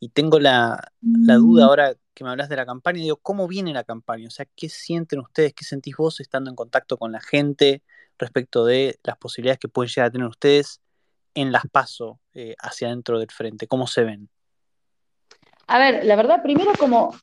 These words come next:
Speaker 2: como recepción, eh, muy buena, em, porque aparte, a ver, yo, nosotros podemos decir un montón de cosas que, esto, esto que dije recién de, de Cobos, que está hace veinte años,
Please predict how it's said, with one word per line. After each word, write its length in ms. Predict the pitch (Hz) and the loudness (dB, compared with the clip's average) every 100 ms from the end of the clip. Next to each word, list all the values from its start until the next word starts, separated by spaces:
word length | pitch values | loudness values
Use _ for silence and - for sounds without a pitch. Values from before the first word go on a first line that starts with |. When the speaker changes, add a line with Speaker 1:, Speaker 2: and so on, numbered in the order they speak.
| _ | _
Speaker 2:
como 280 | - 208 202 | 0 2 4
recepción, 680 | 202 214 220 220 - 339 403 403 - - | 4 2 0 -2 -4 0 2 0 -6 2
eh, 420 | 220 202 190 180 | 4 4 0 -2
muy 300 | 196 277 311 | 2 4 4
buena, 440 | 294 320 262 254 285 285 _ | 4 4 4 2 -2 -4 _
em, 1000 | 202 190 180 175 170 170 165 160 156 226 _ _ - _ _ | -4 0 0 -2 -6 -6 -8 -8 -10 -16 _ _ -20 _ _
porque 180 | - 196 | -4 2
aparte, 280 | 226 349 349 | 4 4 6
a 40 | 285 | 6
ver, 220 | 285 - 208 | 6 0 0
yo, 140 | 285 302 | 0 0
nosotros 340 | - 226 349 349 | -2 2 2 4
podemos 300 | 254 254 226 | 2 4 4
decir 280 | 214 214 247 | 4 4 2
un 80 | 226 | 4
montón 340 | 202 214 214 | 2 2 2
de 120 | 208 | 2
cosas 520 | 226 247 254 220 - _ - | 4 4 4 2 -2 _ -2
que, 560 | 175 165 151 143 - _ _ | 0 2 0 -4 -10 _ _
esto, 280 | - 202 202 | -4 -2 2
esto 300 | 196 220 220 | 2 4 2
que 120 | - | 2
dije 240 | 190 185 190 | 0 0 -2
recién 320 | 165 170 160 | -2 -4 -4
de, 160 | 156 - | -4 -2
de 200 | 165 165 | -2 4
Cobos, 380 | 214 226 202 202 | 6 6 6 2
que 80 | 175 | -6
está 160 | - | -4
hace 180 | 180 180 | 2 4
veinte 340 | 180 185 190 | 4 4 4
años, 420 | 202 247 254 226 | 6 6 6 2